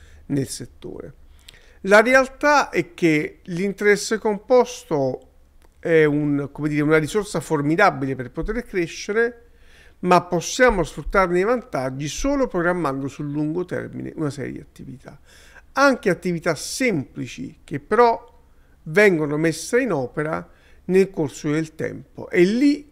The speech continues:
emerge quel valore formidabile. Vediamo di capire come funziona tutto questo. Vi spiego una cosa che ho spiegato nella community pochi giorni fa, in modo da farvi capire come noi possiamo sfruttare un buon trading,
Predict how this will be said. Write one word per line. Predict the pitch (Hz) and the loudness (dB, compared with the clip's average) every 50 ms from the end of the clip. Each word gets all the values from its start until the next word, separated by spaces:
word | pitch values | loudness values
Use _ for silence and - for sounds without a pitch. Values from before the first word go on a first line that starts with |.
| - - - | -20 -8 -2
emerge | - 202 180 151 120 117 113 120 127 131 127 - | 0 0 2 2 0 -2 -4 -6 -6 -8 -8 -6
quel | - 151 139 131 127 | -4 -4 -4 -2 0
valore | 131 160 156 147 139 123 120 123 123 - | 0 2 2 2 0 -4 -6 -8 -10 -10
formidabile. | - - - 143 127 123 120 123 - - - - - - - - - - - | -14 -14 -12 -10 -10 -8 -8 -10 -10 -12 -14 -16 -16 -16 -16 -14 -16 -16 -8
Vediamo | - 165 170 233 277 262 247 | -4 0 4 4 4 4 2
di | 220 196 | 0 -2
capire | - 156 - - 123 120 - - - - - _ _ _ - - - - | -2 -4 -4 -6 -8 -12 -12 -12 -14 -16 -18 _ _ _ -20 -20 -8 -2
come | - 233 254 208 | 0 2 2 2
funziona | 170 170 151 - - 175 170 | 2 -2 -6 -6 -4 -4 -2
tutto | 165 180 175 - - 233 | -4 -6 -8 -6 -8 -4
questo. | 233 254 220 185 - - 160 147 | -2 0 0 0 -2 -4 -6 -6
Vi | 165 190 | -6 -6
spiego | 170 - - - 143 135 127 120 | -8 -8 -6 -4 -4 -4 -4 -4
una | 127 147 147 143 | -6 -6 -6 -6
cosa | - 202 202 202 196 - - 220 220 214 - _ _ _ _ _ _ _ _ _ _ _ _ _ | -6 -8 -8 -6 -8 -8 -8 -8 -8 -8 -10 _ _ _ _ _ _ _ _ _ _ _ _ _
che | - 165 | -2 -2
ho | 147 | -2
spiegato | 135 - - 156 151 165 185 180 170 160 147 | -2 -2 -4 -2 0 2 2 2 2 0 -2
nella | 143 135 135 127 | -4 -2 -4 -6
community | - - 139 135 139 135 123 - 139 135 | -8 -8 -6 -4 -4 -4 -6 -8 -12 -10
pochi | - 147 139 117 131 127 | -6 -6 -6 -4 -6 -8
giorni | 117 117 127 123 120 127 127 120 | -8 -8 -10 -10 -10 -10 -12 -12
fa, | - - 123 123 127 143 160 - - _ - - - _ _ - - - _ - - _ _ | -14 -14 -14 -14 -14 -14 -16 -16 -20 _ -20 -20 -20 _ _ -20 -20 -20 _ -20 -20 _ _
in | - 170 185 | -4 0 4
modo | 220 240 226 208 | 6 8 8 8
da | 196 165 | 6 2
farvi | - - 175 170 175 185 | 2 2 -2 -2 -2 -2
capire | - 220 196 - 165 156 147 156 147 151 | -2 -2 -2 0 0 -2 0 -2 -2 -4
come | - 208 196 180 175 170 165 | -2 0 2 2 2 2 0
noi | 156 151 147 | 0 -2 -4
possiamo | 147 139 123 - - 160 143 143 135 | -4 -6 -10 -8 -6 -6 -4 -4 -6
sfruttare | 127 - - 143 - - 139 120 117 117 - - | -8 -10 -14 -12 -6 -6 -4 -4 -6 -8 -10 -8
un | - 147 147 165 165 | -4 -4 -2 0 2
buon | 208 233 220 180 - | 4 4 4 2 -2
trading, | - 151 135 123 117 120 120 123 | -4 -6 -6 -6 -6 -8 -10 -12